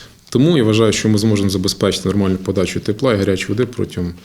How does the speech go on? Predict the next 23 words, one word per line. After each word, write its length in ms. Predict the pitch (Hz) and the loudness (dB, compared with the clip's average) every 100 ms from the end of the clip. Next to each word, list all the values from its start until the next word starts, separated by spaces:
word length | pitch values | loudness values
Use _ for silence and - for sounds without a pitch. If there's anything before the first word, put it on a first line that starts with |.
| - - - - | -20 -20 -20 -4
і 80 | 104 | 0
жовтня 320 | 123 131 107 | 2 2 0
місяця, 280 | 104 - 92 | 0 0 -4
і 40 | |
протягом 340 | 90 98 - 90 | -2 -4 -2 -4
листопада 440 | 87 95 92 82 | -4 -6 -6 -8
місяця. 400 | 80 - - - | -8 -10 -12 -6
Ліміти, 340 | 110 113 117 110 | 0 2 2 0
які 200 | - 104 | 0 0
доведені, 600 | 107 127 139 143 139 139 - - - - _ 104 | 2 2 2 2 0 -4 -14 -20 -20 -20 _ -2
е, 40 | |
говорять 360 | 98 113 120 113 | 2 4 2 0
про 120 | 110 | -2
те, 140 | 123 | 0
що 180 | 107 - | 0 0
в 40 | 104 | 0
листопаді 500 | 101 123 110 104 107 | 0 0 0 0 2
місяці 340 | 131 117 - | 2 0 -2
для 80 | 101 | -2
того, 180 | 113 104 | 0 0
щоб 160 | 98 | 0
дотримати 460 | 98 101 107 101 101 | -2 0 0 0 0
ліміт, 340 | 113 147 151 | 0 0 -4